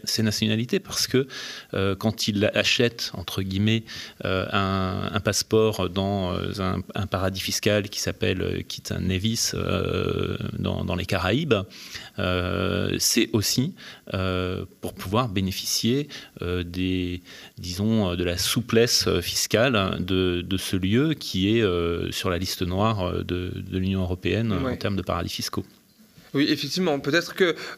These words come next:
Speaker 2: y a aussi des choses plus cocasses, hein, qu'on a pu, euh, voir, euh, soulevées dans, dans, dans vos révélations, où vous révélez, euh, plutôt dans la journée, le côté suisse, j'allais dire, de, de monsieur Drahi. C'est-à-dire,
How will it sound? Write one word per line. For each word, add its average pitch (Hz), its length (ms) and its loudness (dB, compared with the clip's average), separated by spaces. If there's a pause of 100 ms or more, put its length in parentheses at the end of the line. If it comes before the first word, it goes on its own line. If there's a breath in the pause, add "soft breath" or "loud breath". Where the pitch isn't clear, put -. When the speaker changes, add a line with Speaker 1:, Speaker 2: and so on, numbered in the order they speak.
(100)
Speaker 2:
y 165 40 6
a 156 40 6
aussi 160 160 2
des 180 80 -2
choses 202 180 0
plus - 240 -6
cocasses, - 720 0
hein, 151 160 2
qu'on 151 160 -2
a 139 80 4
pu, 151 260 0
euh, 127 380 6
voir, 156 380 2
euh, 131 100 4
soulevées 143 380 -2
dans, 131 340 0
dans, 123 240 0
dans 123 140 -2
vos 127 120 -4
révélations, 139 540 4 (300 loud breath)
où 165 80 2
vous 151 160 2
révélez, 160 440 4
euh, 107 520 2
plutôt - 200 -6
dans 165 120 2
la 143 100 2
journée, 143 400 2
le 147 120 4
côté 180 360 0
suisse, - 480 0
j'allais 143 240 2
dire, 139 180 -2 (160)
de, 139 220 0
de 139 80 0
monsieur 151 240 0
Drahi. 147 300 6
C'est-à-dire, 147 360 6